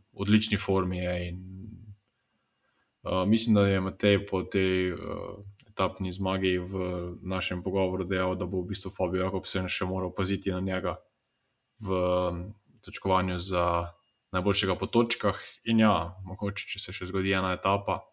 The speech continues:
še kakšni etapi Jakobsen, eh, naredi napako,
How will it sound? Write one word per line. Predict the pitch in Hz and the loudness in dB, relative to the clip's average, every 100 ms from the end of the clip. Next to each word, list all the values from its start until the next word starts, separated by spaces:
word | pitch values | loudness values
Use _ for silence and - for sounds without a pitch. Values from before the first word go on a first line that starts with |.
| _ _ _ _ _ _ _ | _ _ _ _ _ _ _
še | - 87 | -10 -2
kakšni | 95 90 95 | -2 -2 -4
etapi | 92 92 90 92 90 90 87 87 | -2 -2 -2 0 0 0 0 0
Jakobsen, | 87 87 - - 90 90 90 87 | -2 -2 -4 -4 -2 -2 -4 -6
eh, | 87 - 92 87 95 98 _ _ _ _ _ | -8 -10 -8 -8 -8 -12 _ _ _ _ _
naredi | 98 98 104 | -2 2 4
napako, | 104 95 123 127 123 107 | 4 8 8 8 2 0